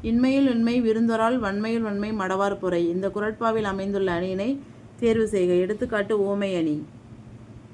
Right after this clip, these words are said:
இவற்றை தேர்ந்தெடுத்து எழுதுக. ஆப்ஷன் டி. மத்ததெல்லாம் ஒப்பிட்டு பார்த்துக்கோங்க. இது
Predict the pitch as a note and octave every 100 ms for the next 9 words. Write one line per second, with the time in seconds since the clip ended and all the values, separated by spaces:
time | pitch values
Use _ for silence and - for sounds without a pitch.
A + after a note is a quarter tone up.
0 | - - - - - - A#3+ B3+ A#3 G3+
1 | G3 F#3 F3+ F#3+ E3+ D#3+ D3+ D3+ - -
2 | - F3+ F#3 - G#3+ F#3 F3+ F3 C3 -
3 | - - - - - - - - - -
4 | - - - - - - - - - -
5 | - - - - - F#3+ F#3+ G3+ A#3+ B3
6 | A3 B3 A#3+ A3 F#3+ F3+ F3 E3 F#3 C#4
7 | D4 G3